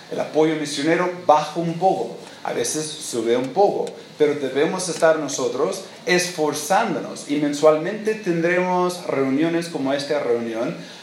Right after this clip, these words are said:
para ver algo de la Biblia acerca de la obra misionera, pero también para hacernos recordar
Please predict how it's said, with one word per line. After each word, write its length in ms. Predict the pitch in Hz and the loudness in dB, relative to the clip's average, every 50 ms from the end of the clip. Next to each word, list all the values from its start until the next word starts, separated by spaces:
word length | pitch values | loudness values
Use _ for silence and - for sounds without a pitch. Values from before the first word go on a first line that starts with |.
| - - - | -14 0 4
para 440 | 170 175 175 175 175 175 175 175 - - - 139 143 | 6 6 6 6 4 2 -2 -6 -12 -14 -8 0 2
ver 200 | 190 208 208 208 | 4 4 6 6
algo 280 | 202 208 208 202 202 | 6 6 6 4 2
de 100 | 185 180 | 2 4
la 120 | 175 165 160 | 4 4 4
Biblia 340 | 165 180 190 185 196 190 | 2 0 -4 -2 0 0
acerca 320 | 180 - 185 165 - 170 165 | 0 0 -2 -4 -2 0 0
de 80 | 151 | 2
la 140 | 143 143 139 | 2 2 2
obra 200 | 139 135 135 135 | 2 0 -2 -2
misionera, 680 | 123 120 117 117 - 117 113 107 101 101 - 143 175 - - - - - - - | -4 -6 -6 -6 -4 -4 -2 -2 -2 -2 -2 -2 -4 -6 -8 -16 -18 -16 -4 2
pero 180 | 156 156 156 | 4 4 4
también 540 | 156 165 156 151 156 165 190 214 214 208 - | 4 2 0 0 0 -4 -4 -4 -4 -4 0
para 220 | - 175 165 165 160 | 2 4 4 4 4
hacernos 680 | 160 - - - 175 185 180 190 190 190 - - - - | 2 0 -4 -4 -4 -4 -4 -4 -4 -6 -6 -6 -6 -2
recordar 800 | 143 147 143 - - 139 127 123 131 170 202 - - - - | -2 -2 0 0 -2 -2 -2 0 2 2 2 2 0 -4 -8